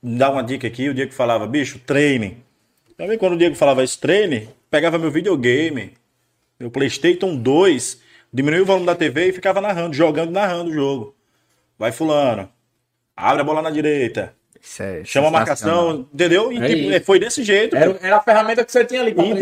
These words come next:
Speaker 1: Entendeu? E, tipo, às vezes quando tinha <laughs> até meus jogos na T V, baixava o volumezinho ali, ali, até <laughs> meu pai, "Rapaz, esse menino tá ficando doido, rapaz, falando sozinho com a
Speaker 3: Uma,
Speaker 1: T V."
Speaker 3: uma curiosidade,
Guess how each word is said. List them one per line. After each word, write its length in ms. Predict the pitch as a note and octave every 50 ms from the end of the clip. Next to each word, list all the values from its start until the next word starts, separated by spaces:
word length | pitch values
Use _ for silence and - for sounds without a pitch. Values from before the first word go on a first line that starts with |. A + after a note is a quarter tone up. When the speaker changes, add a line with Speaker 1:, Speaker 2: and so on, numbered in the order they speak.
| G#3
Speaker 1:
Entendeu? 320 | F#3+ E3 E3+ F3+ G#3 B3 B3+ A3
E, 40 | G#3
tipo, 220 | - G#3 E3 F#3
às 140 | F#3 E3 E3
vezes 140 | E3+ F#3 F3+
quando 180 | G3+ G3 F#3 F3
tinha 460 | - F#3 F#3 F3 E3 D3 C#3 C3 B2+
<laughs> 180 | B2 - - -
até 260 | B2+ B2 - D#3 F#3
meus 200 | G3 F#3+ F3+ D#3
jogos 180 | E3+ E3 E3
na 80 | D#3+ D#3+
T 140 | D#3 D#3 C3+
V, 340 | A#2 B2+ E3 G3 G3 D#3 - _ _ _ _ _ _
baixava 340 | - C#3 C#3 - - D#3+ D#3 D3+
o 20 |
volumezinho 400 | D3 D#3 D#3 D#3 D3 C#3+ D3+ D3
ali, 160 | C#3 C#3+ D3
ali, 220 | C#3+ C3+ D3 D#3 E3
até 800 | D3+ D#3 D#3+ E3 F3 E3+ D3+ C3 A#2+ A#2 A2+ A2+ A2+ G#2+ - - _ _
<laughs> 120 | _ _ _
meu 160 | A#2+ B2 A#2+ A2+
pai, 180 | A#2 C3 B2+ C3
"Rapaz, 300 | D3 - - - - -
esse 80 | -
menino 100 | C4 B3+
tá 80 | D4+ C4
ficando 280 | - - - F#3+ F#3+ D#3
doido, 260 | B2 A#2+ A#2 A#2 - G#2+
rapaz, 240 | - - A2 A2+
falando 280 | A2+ - D3 C#3+ D3+ D3+
sozinho 320 | - - D#3 C#3+ C3+ C#3
com 40 | C#3+
a 40 | C3
Speaker 3:
Uma, 100 | B2 B2+
Speaker 1:
T 60 | A#2
V." 180 | A2+ A#2 A#2+ C3
Speaker 3:
uma 80 | C3
curiosidade, 560 | C3 D3 D3 D#3 D3+ C3 B2+ C3+ C3 B2 A2